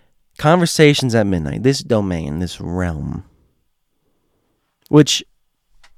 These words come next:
is nothing special. It's not like, you know, we're entering a different world. No. I'm just a voice of the nighttime. I, I'm awake at night. I exist in the night.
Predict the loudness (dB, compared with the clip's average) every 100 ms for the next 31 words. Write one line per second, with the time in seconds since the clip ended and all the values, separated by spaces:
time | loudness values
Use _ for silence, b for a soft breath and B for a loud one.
0 | -2 2 6 6 6 4 2 4 4 4
1 | 2 -2 0 2 2 2 0 -2 -2 -2
2 | -2 -2 2 4 2 2 0 0 2 0
3 | 0 -2 0 2 2 2 -2 -4 -4 -6
4 | -10 _ _ _ _ _ _ _ _ _
5 | _ _ _ _ -2 0 0 -2 -2 -2
6 | 2 2 2 -2 -10 -14 -16 -16 -8 -2
7 | 0 0 -2 -4 -12 -14 _ -20 _ _
8 | _ _ _ _ _ _ _ _ _ _
9 | _ _ _ _ _ _ _ _ _ -2
10 | 2 2 2 0 0 2 4 4 4 2
11 | 0 -2 -2 0 -2 -4 -2 2 2 2
12 | -2 0 2 0 -2